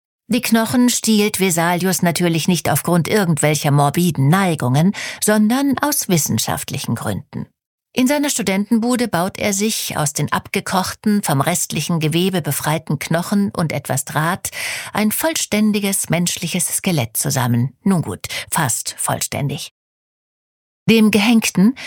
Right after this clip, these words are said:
dessen Knochen sich Vesalius nach und nach heimlich bemächtigt hat,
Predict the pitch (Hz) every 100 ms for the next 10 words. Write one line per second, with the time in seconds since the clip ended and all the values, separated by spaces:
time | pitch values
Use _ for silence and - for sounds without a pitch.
0 | - - - 139 - 147 - 185 185 208
1 | 180 170 - 165 156 165 170 185 196 -
2 | 170 180 196 - 156 156 156 170 - 180
3 | 202 190 160 - 143 143 147 - 196 -
4 | 247